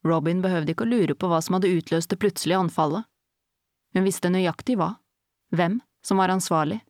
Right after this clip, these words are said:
«Melanie», tenkte hun, og så for seg søsteren, tre år eldre enn henne. Og det var ikke første gang hun tenkte at hvis du tok vekk Ellen i Melanie, ble det Mini,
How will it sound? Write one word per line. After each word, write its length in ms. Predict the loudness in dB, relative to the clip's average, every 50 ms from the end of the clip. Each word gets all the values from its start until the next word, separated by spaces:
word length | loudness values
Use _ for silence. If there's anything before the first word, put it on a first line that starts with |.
| _ _ _ _ _ _ _ _ _ _ _ _ _ _ _ _ _ _ _ _ _ _ _ _ _ _ _
«Melanie», 560 | -2 0 0 0 0 0 0 -2 -2 -4 -6 -10 _ _ _ _ _ _ -4
tenkte 280 | -2 -2 -2 -2 -2 -4
hun, 100 | -4 -6 _ _ _ _ _ _ _ _ _ _ _ -4
og 80 | 0
så 140 | 0 0 0
for 160 | 0 0 0 0
seg 140 | 0 0 0
søsteren, 400 | -2 -2 -2 -4 -6 -6 -6 -8 -12 _ _ _ _ _ _ _ 0
tre 180 | 0 2 2 2 2
år 100 | 2 2 0
eldre 180 | 0 0 0 0
enn 80 | 0
henne. 240 | 0 0 -2 -4 -6 -10 _ _ _ _ _ _ _ _ _ _ _ _ _ _ _ _ _ _ _ _ _ _ -2
Og 80 | -2 0
det 60 | 0
var 140 | 0 -2 -2
ikke 180 | -4 -6 -6 -4
første 320 | -4 -4 -4 -2 -2 -2
gang 160 | 0 0 2
hun 140 | 0 2 2
tenkte 260 | 0 0 0 -2 -2
at 80 | -2 -2
hvis 140 | -2 -2 -2
du 60 | -2 -2
tok 240 | -2 -2 0 0
vekk 160 | -2 -2 -2 -2 -2
Ellen 240 | 0 0 0 0 2
i 80 | 2 2
Melanie, 400 | 0 0 0 0 0 -2 -4 -6 _ _ _ _ _ _ _ _
ble 120 | 0 0 2
det 80 | 2 2
Mini, 420 | 2 2 0 0 0 0 -2 -4